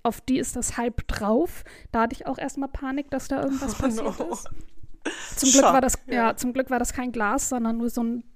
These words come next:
Speaker 1: Plexiglas-Ikea-Scheibe.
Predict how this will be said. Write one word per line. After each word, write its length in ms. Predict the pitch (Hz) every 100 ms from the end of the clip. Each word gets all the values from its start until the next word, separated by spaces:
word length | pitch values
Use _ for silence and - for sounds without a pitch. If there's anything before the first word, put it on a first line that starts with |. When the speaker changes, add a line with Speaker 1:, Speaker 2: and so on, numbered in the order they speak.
| - -
Speaker 1:
Plexiglas-Ikea-Scheibe. 2000 | - 294 - 294 277 262 262 - - - - 262 - 277 285 294 - 269 269 294 330